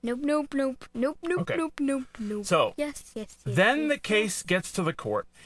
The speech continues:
Speaker 2: And that's a pretty big deal if you think about it, right?
Speaker 1: That's, like, a
Speaker 2: Eighty a year
Speaker 1: big
Speaker 2: when
Speaker 1: deal.
Speaker 2: eight thousand are coming in, right?
Speaker 1: That's at least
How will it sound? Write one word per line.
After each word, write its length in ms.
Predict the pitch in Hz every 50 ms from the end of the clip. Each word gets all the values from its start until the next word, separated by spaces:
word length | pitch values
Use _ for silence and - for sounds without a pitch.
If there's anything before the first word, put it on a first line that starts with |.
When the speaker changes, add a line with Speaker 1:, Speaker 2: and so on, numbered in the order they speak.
| - -
Speaker 2:
And 100 | 156 202
that's 160 | 269 294 -
a 40 | 311 -
pretty 180 | - 262 233
big 180 | 196 214 185 151
deal 220 | 170 185 147 110
if 100 | 113 117
you 80 | 180 175
think 200 | - 220 185 156
about 260 | 127 117 101 95 98
it, 60 | -
right? 220 | 117 131 156 190 -
Speaker 1:
That's, 280 | 302 339 330 - -
like, 180 | 427 453 466 403 -
a 120 | - 370
Speaker 2:
Eighty 260 | 247 190 208 220 220 208
a 20 |
year 460 | 196 180 165 165 170 175 175 202 226 247
Speaker 1:
big 180 | 233 233 240 226
Speaker 2:
when 140 | 147 156
Speaker 1:
deal. 120 | 156 233 156
Speaker 2:
eight 260 | 160 165 185 202 - -
thousand 640 | - 170 131 139 160 175 170 160 185 180 185 185 - -
are 140 | 147 147 143
coming 360 | - - 147 147 151 147 139
in, 320 | 135 135 151 165 185 208 - _ - - _ _ -
right? 220 | 143 139 156 - - - _ _ _ - - - - - _ _ - 262
Speaker 1:
That's 380 | 277 320 320 - - - - - -
at 180 | - 269 254
least 460 | 247 262 285 285 269 247 - - 254